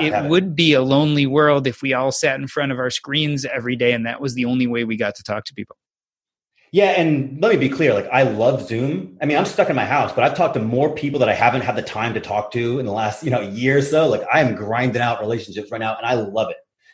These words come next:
Speaker 1: So I'm not disparaging these. I'm saying we need both. And I think we, we, a lot of what we do is interfered with, uh, work. And work,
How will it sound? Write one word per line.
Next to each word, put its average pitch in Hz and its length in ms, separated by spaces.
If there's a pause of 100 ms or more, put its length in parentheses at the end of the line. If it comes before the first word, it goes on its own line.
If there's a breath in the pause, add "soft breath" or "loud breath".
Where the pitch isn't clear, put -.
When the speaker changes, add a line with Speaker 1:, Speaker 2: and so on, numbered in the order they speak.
Speaker 1:
So 127 100
I'm 165 100
not 185 140
disparaging 180 640 (380)
these. 127 280 (300 loud breath)
I'm 185 80
saying 247 220
we 190 80
need 143 240
both. 92 320 (160)
And 135 80
I 123 60
think 156 260 (480 loud breath)
we, 151 320
we, 156 180
a 131 60
lot 185 180
of 254 160
what 165 140
we 135 120
do 131 200
is - 80
interfered 131 480
with, 107 180 (180)
uh, 104 240
work. 113 320 (460)
And 120 360
work, 180 300